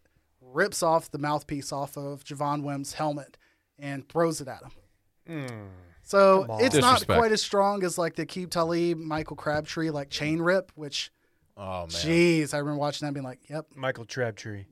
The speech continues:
Speaker 1: Had to throw some hands at that one. But two, three, four players, plays later, Javon Wims is back on the field, being covered by somebody else. Play occurs,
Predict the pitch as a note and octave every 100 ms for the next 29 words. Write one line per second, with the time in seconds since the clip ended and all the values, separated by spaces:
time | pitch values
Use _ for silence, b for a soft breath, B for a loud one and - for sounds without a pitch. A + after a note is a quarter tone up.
0 | _ - D#3 D3 C#3+ D3+ D3 C#3+ D3 D3
1 | C#3 - D3 B2 A#2+ - _ _ _ -
2 | G#3 F#3 C#3+ - - _ _ _ _ _
3 | _ _ _ _ _ - A#3+ B3+ A#3 -
4 | A3+ A#3 A3+ - G#3+ G#3+ G#3 G3+ G3+ F#3+
5 | - - F#3+ F3+ D3 D#3 F3 G3 - _
6 | - F3 F#3 F#3 D#3+ C#3 D#3+ F3 F#3+ F3
7 | E3+ D#3+ D#3+ C#3 _ _ - D#3+ F3 E3
8 | D#3+ - E3+ D#3+ D3+ C#3+ C#3+ C#3 - -
9 | _ _ _ _ _ _ - G3 A#3 A3+
10 | F#3+ E3+ E3+ D#3+